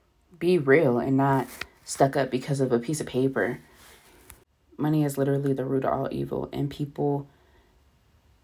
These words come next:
I mean, just from personal experience, real quick to rant, but I love to travel, right? And because I love to travel so much,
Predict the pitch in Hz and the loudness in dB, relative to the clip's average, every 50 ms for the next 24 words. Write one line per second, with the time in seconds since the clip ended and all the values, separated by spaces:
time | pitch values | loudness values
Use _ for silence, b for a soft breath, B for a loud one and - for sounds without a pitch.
0 | _ _ _ 143 147 151 151 156 143 135 135 131 131 131 135 139 143 143 - 151 | _ _ _ -2 0 2 2 4 6 6 6 6 4 4 2 2 0 2 0 0
1 | 147 - 143 143 147 156 151 151 156 151 - - 147 139 139 139 135 135 - 135 | 0 2 0 0 2 2 2 2 0 -2 0 0 2 4 4 4 2 0 -2 -4
2 | 135 135 135 135 135 135 - 143 135 135 135 - - - 127 127 127 131 135 131 | -2 0 2 2 0 0 0 0 0 0 -2 -6 -8 -6 -4 -2 0 2 2 2
3 | 127 123 - - - 135 131 139 139 - b b b b b b b b b b | 2 0 -4 -4 -2 0 0 0 0 -4 b b b b b b b b b b
4 | b b b b b _ _ _ _ _ - - 143 151 160 160 156 156 156 156 | b b b b b _ _ _ _ _ 4 6 6 6 6 6 4 2 2 0
5 | B B B B B B - 139 139 143 143 135 127 - - 131 117 110 113 110 | B B B B B B 2 4 4 6 6 4 2 2 0 0 0 0 0 -2
6 | - - 139 135 127 131 131 - - - _ - - 135 131 131 127 127 131 139 | -2 -2 0 0 0 0 0 -2 -6 -8 _ -2 2 4 4 4 4 4 2 0
7 | 135 b b b b b b b b b b b b b b b _ _ _ _ | -2 b b b b b b b b b b b b b b b _ _ _ _
8 | _ _ _ _ _ _ - 151 151 143 - - 160 160 151 143 131 123 127 123 | _ _ _ _ _ _ -4 -2 -2 0 0 0 0 4 4 6 6 6 6 6
9 | 135 135 - 143 131 131 135 131 135 135 151 143 143 139 131 127 - | 4 2 2 0 0 2 2 2 2 2 0 0 2 2 0 0 -2